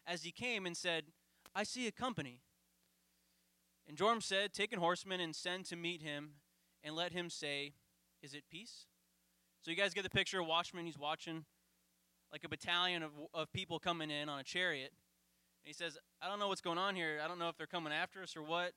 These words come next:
Like, maybe we should see what's going on." So, uh, he sent out a, a person to go meet him. So there he went on horseback to meet him, and he said, "Thus saith the king, is it peace?"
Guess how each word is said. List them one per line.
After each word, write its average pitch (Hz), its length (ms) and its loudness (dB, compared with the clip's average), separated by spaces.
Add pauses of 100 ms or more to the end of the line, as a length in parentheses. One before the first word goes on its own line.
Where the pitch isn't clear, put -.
(120)
Like, 156 160 -8 (500)
maybe 165 160 -6
we 160 80 -2
should 156 160 -8 (420)
see - 160 -12
what's 151 120 -8
going 151 180 -6
on." 190 220 -4
So, 143 260 -6 (640)
uh, 139 240 0 (720)
he 151 60 -12
sent 180 200 0
out 170 100 6
a, 156 260 0
a 143 40 -8
person 160 300 -6
to 151 80 -8
go 143 80 -2
meet 135 220 -4
him. 147 140 -10 (1300)
So 240 160 2
there 262 240 10
he 311 80 2
went 220 240 8
on 240 140 6
horseback 185 480 2
to 202 100 -6
meet 151 200 -2
him, 180 100 0
and 180 60 -2
he 175 60 2
said, 170 420 4 (280)
"Thus 220 260 6
saith 240 300 4
the - 80 -2
king, 254 400 8
is 180 180 2
it - 140 2
peace?" 262 480 2